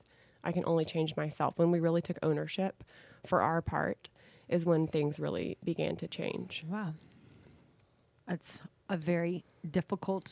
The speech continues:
Speaker 2: thing to do.
Speaker 1: It is.
Speaker 2: Mm-hmm.
Speaker 1: It is. But it was also really freeing because
Speaker 2: Mm-hmm.
Speaker 1: I, um, I like to say I'm a recovering codependent. And so
Speaker 2: Mm-hmm.
Speaker 1: for me, I think I always wanna get in other people's business and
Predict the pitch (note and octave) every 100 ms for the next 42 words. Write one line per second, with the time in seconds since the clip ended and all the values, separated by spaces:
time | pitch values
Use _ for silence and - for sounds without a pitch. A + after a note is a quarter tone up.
0 | - - F3 F3 F3 G3 - E3 E3 E3
1 | D3+ C#3+ _ - F#3 F3 - - - E3
2 | D3 F3 E3+ E3+ _ F#3+ F#3+ F#3 F3 -
3 | G3+ G#3+ G#3+ B3 C#4 A#3 E3+ F#3 G3+ F#3+
4 | F3 E3 F#3 A3 A#3 - _ - F#3 E3+
5 | E3 D#3+ A3+ - - - - - - -
6 | - G3 F#3+ F#3 - F3 E3 E3+ F3 E3+
7 | F#3 - _ _ _ - F3+ F3 F3 E3+
8 | - E3+ F3 F3 E3 E3+ F3 E3+ F3 F3
9 | E3+ E3 F3 E3 F#3+ A3 - - - F3+
10 | F3 - E3 D#3+ E3+ E3 - - F3+ E3+
11 | E3+ E3 E3 F#3+ - E3+ - E3+ E3+ -
12 | _ F3 E3+ E3 E3+ E3+ E3+ D#3+ E3 E3
13 | D#3+ D#3+ F3 D#3+ D#3+ D3+ D#3 E3 D#3+ E3+
14 | F#3 - E3 D#3 D#3+